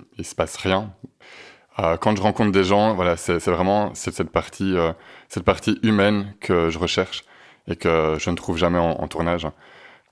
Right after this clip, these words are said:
Ouais, c'est vraiment l'humanisation de la, de la sexualité, euh, d'avoir cette connexion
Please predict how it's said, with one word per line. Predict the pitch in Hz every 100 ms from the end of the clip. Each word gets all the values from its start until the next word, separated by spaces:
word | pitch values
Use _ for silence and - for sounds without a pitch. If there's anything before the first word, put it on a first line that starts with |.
| _ _ -
Ouais, | 95 90
c'est | -
vraiment | 92 98 107 117 - _ _ _
l'humanisation | - 95 113 113 101 95 -
de | 110
la, | 95 85 82
de | - -
la | 87
sexualité, | - - 95 87 92 90 98 - 85
euh, | 80 78 76 78
d'avoir | 82 80
cette | - - -
connexion | - 90 - 87 85